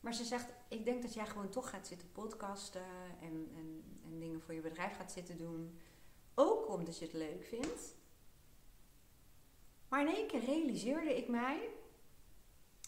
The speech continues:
en ik moet heel veel open haard open doen, wacht even. Want het vuurtje gaat uit. En we willen natuurlijk niet dat het vuurtje uitgaat. Niet van jou, niet van de open haard. Maar in elk geval, in elk geval, ik realiseerde me heel erg dat ik dacht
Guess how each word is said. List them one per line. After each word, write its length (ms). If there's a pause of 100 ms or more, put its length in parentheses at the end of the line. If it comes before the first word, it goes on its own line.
en 80
ik 60
moet 120
heel 140
veel 140
open 200
haard 280
open 200
doen, 100
wacht 140
even. 200 (760)
Want 260 (2500)
het 160
vuurtje 400
gaat 260 (100)
uit. 280
En 100
we 60
willen 300
natuurlijk 360
niet 100
dat 80
het 100
vuurtje 300
uitgaat. 360
Niet 180
van 120
jou, 260
niet 140
van 120
de 120
open 200
haard. 440 (480)
Maar 120
in 60
elk 80
geval, 220
in 120
elk 120
geval, 280
ik 120
realiseerde 680
me 100
heel 340
erg 240
dat 120
ik 140
dacht 460